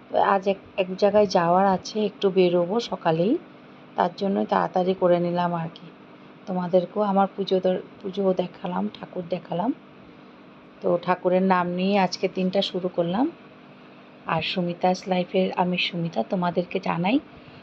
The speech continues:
আমার নতুন ব্লগে, তোমাদের নতুন দিনে আরও একবার অনেক ভালোবাসা,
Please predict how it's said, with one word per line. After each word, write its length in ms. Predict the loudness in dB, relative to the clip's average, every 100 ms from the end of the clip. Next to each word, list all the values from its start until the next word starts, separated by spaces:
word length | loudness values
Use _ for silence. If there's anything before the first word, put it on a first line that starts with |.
| -6
আমার 240 | -2 2 2
নতুন 520 | 2 0 -2 -2 -4 -8
ব্লগে, 440 | -2 0 0 -2 -4 -4
তোমাদের 400 | -8 -6 -6 -6 -8 -18 -20 -20 -20 -14 -4
নতুন 440 | -4 -2 0 0
দিনে 300 | -2 -2 -2 -2 -8 -20 -20 -20 -12 -4
আরও 240 | 0 2
একবার 400 | 2 0 -2 0
অনেক 340 | 2 0 -2
ভালোবাসা, 580 | 0 2 4 4 2 -2